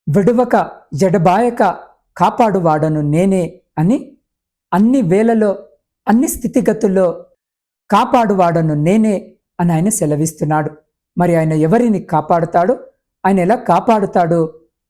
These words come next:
అనే మరొక విషయాన్ని మనము చూసినట్లయితే, యోబు గ్రంథము ఇరవై నాలుగవ అధ్యాయము ఇరవై రెండవ వచనములో, "ఆయన తన బలము చేతను బలవంతులను కాపాడుచున్నాడు,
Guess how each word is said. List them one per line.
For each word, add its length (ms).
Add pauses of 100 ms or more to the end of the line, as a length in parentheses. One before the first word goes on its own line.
(160)
అనే 160
మరొక 320
విషయాన్ని 520
మనము 280 (160)
చూసినట్లయితే, 880 (360)
యోబు 420
గ్రంథము 420 (360)
ఇరవై 320
నాలుగవ 420
అధ్యాయము 540 (320)
ఇరవై 220
రెండవ 400
వచనములో, 560 (460)
"ఆయన 280
తన 240
బలము 360
చేతను 540 (480)
బలవంతులను 760
కాపాడుచున్నాడు, 960